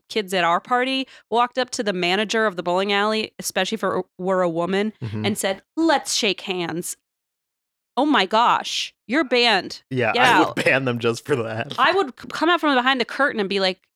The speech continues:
Speaker 1: "You're banned."
Speaker 2: But also, I'd be a terrible manager of a Topgolf, so <laughs>
Speaker 1: Right,
Speaker 2: come
Speaker 1: that's
Speaker 2: out
Speaker 1: why it's,
Speaker 2: behind the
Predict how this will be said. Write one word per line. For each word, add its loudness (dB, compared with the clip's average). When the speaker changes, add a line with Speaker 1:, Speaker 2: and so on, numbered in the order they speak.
Speaker 1:
"You're -2
banned." 0
Speaker 2:
But 0
also, 2
I'd 0
be 0
a 2
terrible 0
manager 0
of 0
a -2
Topgolf, 0
so 2
<laughs> -4
Speaker 1:
Right, 0
Speaker 2:
come 2
Speaker 1:
that's 4
Speaker 2:
out 2
Speaker 1:
why 2
it's, 0
Speaker 2:
behind 2
the 4